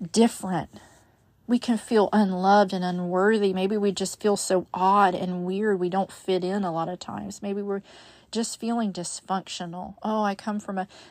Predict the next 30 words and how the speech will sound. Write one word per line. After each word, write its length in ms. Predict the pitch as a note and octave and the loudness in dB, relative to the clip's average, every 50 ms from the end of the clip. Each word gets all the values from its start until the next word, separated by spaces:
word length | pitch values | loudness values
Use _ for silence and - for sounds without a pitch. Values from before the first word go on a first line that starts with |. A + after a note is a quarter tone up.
| _ - | _ -2
dysfunctional 720 | G#3+ A3 G#3+ - - - A3 A#3 A3+ - - G3 F#3 F3+ | -2 -2 -2 -2 -4 -2 -4 -4 -4 -8 -8 -8 -8 -8
family 540 | - - - G3 G#3 A#3 A#3+ A#3 G#3 G3 F#3 | -8 -10 -6 -4 -2 -2 -2 -2 -2 -4 -4
and, 160 | F3 F3 F3 - _ _ _ _ _ _ _ _ _ _ _ _ _ - | -4 -6 -8 -10 _ _ _ _ _ _ _ _ _ _ _ _ _ -2
and 140 | A3 A#3 A#3 | -2 0 0
I'm 240 | G#3+ A3+ C4+ C4 A#3+ | 0 -2 -4 -6 -6
just 280 | A#3+ G#3+ - - - | -6 -8 -8 -8 -6
dysfunctional 640 | G3+ F#3+ - - - - G3 - - - - G3+ G3 G3+ | -8 -8 -8 -8 -6 -6 -6 -6 -6 -6 -6 -4 -2 -2
and 80 | G#3 | 0
I 120 | G#3+ A3+ A3 | 0 0 2
always 480 | - A3+ B3 C4 C4+ C4 B3 - - | 2 2 2 2 0 -2 -4 -6 -6
will 300 | F#3+ G3+ G#3+ A3 B3+ C4 | -8 -6 -6 -4 -6 -6
be. 360 | B3+ - G#3 F#3 D#3+ - G#3+ _ _ _ _ _ _ _ _ _ _ _ _ _ _ _ _ _ _ _ - | -6 -6 -6 -4 -6 -6 -10 _ _ _ _ _ _ _ _ _ _ _ _ _ _ _ _ _ _ _ -2
I've 140 | A3 G#3 | -2 0
had 160 | - A3+ A#3+ A3+ | 2 2 4 4
a 60 | A3 | 4
lot 220 | G#3+ G#3+ A3 G#3+ | 4 6 6 6
of 120 | G#3 G3+ - - - - - - _ | 6 4 2 -2 -14 -20 -20 -16 _
trauma 600 | - - - A3+ G#3+ G#3 A3 A#3 A#3 A3+ G#3+ G3+ F#3+ | -8 -2 4 6 8 8 8 8 8 6 6 6 4
in 60 | F#3+ | 4
my 140 | F#3 F#3 F#3 | 2 0 0
life 440 | F#3+ F#3 F#3 F#3+ F#3+ G3 G3+ - - | 2 2 4 4 4 2 -2 -4 -4
and 240 | G#3 G#3 - G3 - - - - - - - _ _ _ _ _ _ _ - | -4 -2 -2 -2 -4 -4 -8 -16 -18 -20 -20 _ _ _ _ _ _ _ -2
that's 300 | - A3+ A3+ A3+ - - | 2 2 2 2 0 0
who 160 | - B3 A3 | 0 2 4
I 140 | G#3 G3 F#3+ - | 4 4 4 2
am. 340 | - F#3+ F#3+ G3+ G#3 G#3 G#3 | 2 2 2 2 2 2 2
I'm 160 | G3+ G3 F#3+ | 2 0 0
just 260 | - G3+ G3+ - - G#3 | -2 -2 -4 -4 -2 -2
a 60 | G3 | -2
mess." 680 | F#3 F#3+ F#3+ F#3+ G3 G3 G3 G3 - - - - - | 0 0 0 2 2 0 0 -2 -4 -6 -6 -8 -10